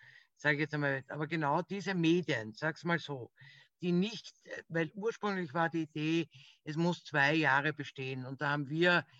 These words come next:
heftig interveniert, genau um die neuen zu machen, haben wiederum alle angerufen, ja,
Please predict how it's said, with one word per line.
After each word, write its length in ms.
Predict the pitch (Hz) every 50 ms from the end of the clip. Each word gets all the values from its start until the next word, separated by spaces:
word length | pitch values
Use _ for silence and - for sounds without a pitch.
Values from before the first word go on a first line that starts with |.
| _ _ _ _
heftig 380 | - 151 160 151 - - 175 160
interveniert, 640 | 170 156 151 160 151 131 156 151 151 151 147 143 -
genau 340 | 147 135 135 135 147 165 175
um 120 | 165 170 151
die 80 | 151
neuen 400 | 147 143 135 131 135 143 151 147
zu 300 | - 147 147 143 143 139 _ _ - - - _ -
machen, 280 | 139 135 123 113 131
haben 220 | 135 139 143 127 120
wiederum 540 | 165 196 226 214 214 175 160 160 156 156 -
alle 340 | - - - 165 165 127
angerufen, 720 | 135 156 170 175 160 156 127 123 120 117 - - 120 123
ja, 220 | 127 143 160 165